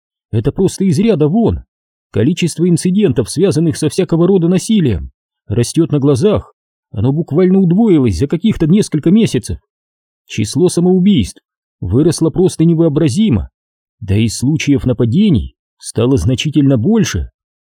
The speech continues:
«Время просто тяжелое», предположил Олтман, выступая в роли адвоката дьявола, более привычной как раз для Ады. «Может, все объясняется просто?» «Да нет же, ты не прав», воскликнула Ада.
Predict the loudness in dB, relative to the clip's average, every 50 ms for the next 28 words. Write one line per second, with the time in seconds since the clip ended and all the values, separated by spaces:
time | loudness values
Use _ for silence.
0 | _ _ _ _ _ _ _ _ _ _ _ _ _ -8 -4 -2 0 0 2 4
1 | 4 4 2 2 0 0 0 0 0 0 -2 -2 0 0 0 2 2 2 2 0
2 | -2 -4 -8 -12 -18 _ _ _ _ _ _ _ -4 -4 -4 -4 -2 -2 0 0
3 | 0 0 0 2 2 2 2 0 0 -2 -6 -6 -8 -14 _ _ _ _ _ _
4 | _ _ -6 -2 -2 -2 -2 -2 -6 -4 -2 0 0 0 0 0 0 0 2 2
5 | 0 0 0 -2 -2 -2 -2 -2 -2 -4 -2 0 0 0 0 0 0 -2 -4 -6
6 | -10 -14 _ _ _ _ _ _ _ _ _ -4 -2 0 0 2 2 2 0 0
7 | -2 -2 -2 -2 -2 -2 -2 -2 -4 -2 -2 -2 -2 -2 -2 -2 -2 -2 -2 0
8 | 0 0 0 0 -2 -2 -4 -6 -8 -14 _ _ _ _ _ _ _ _ _ _
9 | _ _ _ -6 -4 -2 0 0 0 0 -2 -2 -4 -4 -2 0 0 2 2 0
10 | 0 0 -2 -2 -2 -2 -2 -2 -4 -2 0 0 0 0 0 -4 -8 -10 -10 -12
11 | _ _ _ _ _ _ _ _ _ _ _ _ _ -4 -2 -2 0 0 2 2
12 | 2 2 0 0 0 0 0 0 2 2 2 2 2 2 2 2 2 2 0 -2
13 | -6 _ _ _ _ _ _ _ _ -10 -6 -6 -6 -6 -4 -4 -4 -4 -2 -2
14 | -2 -2 0 0 -2 -2 -2 -4 -6 -8